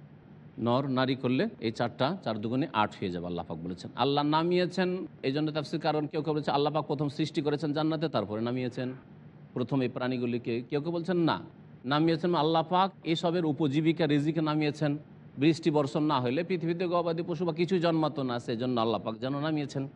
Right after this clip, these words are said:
বা নামিয়েছেন মানে আল্লাহ পাক সৃষ্টি করেছেন। ইয়াখলুকুকুম ফি বুতুনি উম্মাহাতিকুম খালকান মিন বাদি খালকিন ফি যুলুমাতিন সালাস। আল্লাহ পাক তোমাদেরকে সৃষ্টি করেন তোমাদের মায়েদের গর্ভে, সৃষ্টির পরে আর এক সৃষ্টিতে।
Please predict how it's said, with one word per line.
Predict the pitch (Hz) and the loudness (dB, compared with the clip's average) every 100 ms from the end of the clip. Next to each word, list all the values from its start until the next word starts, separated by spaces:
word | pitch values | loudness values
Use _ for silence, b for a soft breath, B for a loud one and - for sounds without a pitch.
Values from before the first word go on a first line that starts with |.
| - - - - - - - | -18 -20 -20 -20 -20 -20 -14
বা | - 156 | -2 2
নামিয়েছেন | 165 190 190 180 196 | 4 4 2 2 0
মানে | 196 196 | 2 2
আল্লাহ | 175 165 | 2 2
পাক | 185 | -2
সৃষ্টি | - 160 - 107 | 0 -2 -2 -4
করেছেন। | 107 98 107 104 | -4 -4 -4 2
ইয়াখলুকুকুম | 135 160 170 147 - 156 165 | 2 2 0 0 0 -4 -4
ফি | 160 156 | -2 0
বুতুনি | 131 127 156 143 | 0 0 0 2
উম্মাহাতিকুম | 131 139 139 139 135 151 151 | 4 4 4 2 0 -2 -2
খালকান | - 143 135 151 143 | 0 0 0 0 0
মিন | 135 127 | 0 2
বাদি | 131 127 | 0 0
খালকিন | 131 131 131 151 | 0 -2 0 -4
ফি | 139 | -2
যুলুমাতিন | 123 117 110 104 98 98 | 0 0 0 -2 -2 -6
সালাস। | - 92 90 101 | -2 -2 0 0
আল্লাহ | 120 135 | 0 0
পাক | 143 127 | -2 -2
তোমাদেরকে | 135 127 123 | -2 -2 -4
সৃষ্টি | 120 156 143 156 | -4 -4 -4 -2
করেন | 156 147 | 0 0
তোমাদের | 131 117 110 110 | 0 -2 0 0
মায়েদের | 113 113 113 117 98 | 2 2 2 0 2
গর্ভে, | 127 139 147 147 147 - - - - - - - | 0 2 2 2 0 -16 -20 -20 -20 -20 -20 0
সৃষ্টির | 175 175 - - 214 214 214 | 2 2 -2 2 4 4 2
পরে | 196 196 202 | 0 4 4
আর | 123 135 | 2 2
এক | 160 | 0
সৃষ্টিতে। | - - 101 - 90 | -4 -10 -10 -8 -10